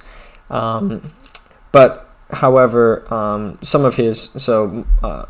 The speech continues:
modern logic and analytic philosophy was moving more towards using empirical, um, evidence, which is that using, um, uh,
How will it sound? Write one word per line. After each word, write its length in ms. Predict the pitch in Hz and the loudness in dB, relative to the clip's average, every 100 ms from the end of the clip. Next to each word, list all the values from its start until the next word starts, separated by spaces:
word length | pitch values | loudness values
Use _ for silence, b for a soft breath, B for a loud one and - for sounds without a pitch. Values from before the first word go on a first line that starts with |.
| - | -18
modern 600 | - 139 135 123 120 117 | -10 -2 4 4 4 2
logic 320 | 110 107 110 | 0 0 -4
and 120 | 107 | -8
analytic 440 | 104 110 110 104 98 | -6 -6 -4 -6 -6
philosophy 420 | 117 107 104 117 | -2 -2 -2 -4
was 180 | 107 104 | -6 -6
moving 400 | 113 107 107 107 | -6 -6 -6 -6
more 280 | 107 107 107 | -4 -4 -4
towards 440 | - 107 104 - | -6 -6 -6 -6
using 320 | 110 107 101 | -8 -8 -10
empirical, 880 | 107 - - 123 113 110 - 110 107 B B B - | -10 -12 -6 -2 0 -2 -4 -6 -8 B B B -10
um, 300 | 123 107 95 123 | -8 -6 -6 -4
evidence, 400 | 120 123 135 - | -2 -4 -6 -10
which 160 | 101 | -12
is 100 | - | -12
that 180 | 110 101 | -10 -10
using, 440 | 101 - 76 - 135 | -10 -12 -12 -16 -18
um, 160 | - - - - - - - - - - - | -20 -20 -20 -20 -20 -20 -20 -18 -16 -12 -10
uh, 140 | - | -10